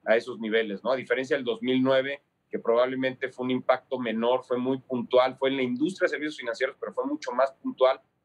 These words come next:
y eso hizo que se, la recuperación fuera más rápida. Creo que aquí sí vemos otro, otro animal que no hemos visto, que sí tiene una profundidad enorme,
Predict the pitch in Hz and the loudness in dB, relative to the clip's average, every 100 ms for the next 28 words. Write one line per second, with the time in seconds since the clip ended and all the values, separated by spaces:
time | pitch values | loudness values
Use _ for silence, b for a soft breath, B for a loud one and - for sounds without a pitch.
0 | - 139 151 156 156 160 131 113 98 - | -4 -2 0 -2 -4 -6 -6 -6 -6 -6
1 | 113 113 113 - 101 110 110 131 139 131 | -2 0 0 -2 -2 0 0 -2 -2 0
2 | 123 131 - 131 156 - _ _ _ 127 | 0 -2 -2 0 0 -2 _ _ _ -4
3 | 131 143 - 135 - 139 135 135 139 - | 0 -2 -4 -12 -8 -2 0 0 -2 -2
4 | 127 131 - 139 135 127 127 139 127 117 | -2 -2 0 0 2 0 2 0 0 0
5 | 123 139 175 _ _ _ 101 120 139 127 | 0 0 -4 _ _ _ -2 0 0 -2
6 | 135 135 156 151 120 - 131 147 143 - | -4 -2 -4 -4 -8 -10 -2 0 0 -2
7 | 104 104 107 120 120 123 131 139 170 | -6 -2 4 4 4 2 2 2 -2